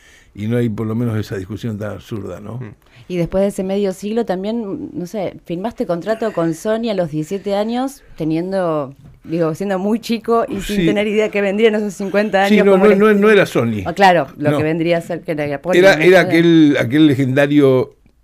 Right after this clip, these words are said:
Speaker 1: sello de, del perrito.
Speaker 3: Ahí va.
Speaker 1: El,
Speaker 3: Es
Speaker 1: la, la
Speaker 3: que el
Speaker 1: R-, R C A.
Speaker 3: Sí.
Speaker 1: Claro. Que Sony, increíble históricamente, es el, el primer disco que sale en el mundo, el primer disco, un, un L P, digamos, de vinilo,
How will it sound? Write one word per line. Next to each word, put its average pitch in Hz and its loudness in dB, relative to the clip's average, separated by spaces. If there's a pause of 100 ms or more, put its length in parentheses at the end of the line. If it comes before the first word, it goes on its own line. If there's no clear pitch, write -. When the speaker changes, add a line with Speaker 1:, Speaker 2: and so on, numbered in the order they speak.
(200)
Speaker 1:
sello 151 2
de, 113 -2 (260)
del 113 -6
perrito. 127 0
Speaker 3:
Ahí 165 2
va. 143 -4 (260)
Speaker 1:
El, 117 -8
Speaker 3:
Es 113 -4
Speaker 1:
la, 107 -4
la 107 -4
Speaker 3:
que 113 4
el - 2
Speaker 1:
R-, - 0
R 135 4
C 156 2
A. 143 2 (180)
Speaker 3:
Sí. 165 -4
Speaker 1:
Claro. 120 -4 (640)
Que 135 -2
Sony, 196 0
increíble 165 2
históricamente, 156 2
es 127 -4
el, 117 -4
el 110 -4
primer 143 0
disco 220 -2
que 127 -8
sale 123 -2 (520)
en 117 -8
el 120 -2
mundo, 156 2
el 110 -2
primer 123 2
disco, 139 2
un, 117 -4
un 120 -2
L 123 0
P, 139 -2
digamos, 113 -6
de 110 -4
vinilo, 131 0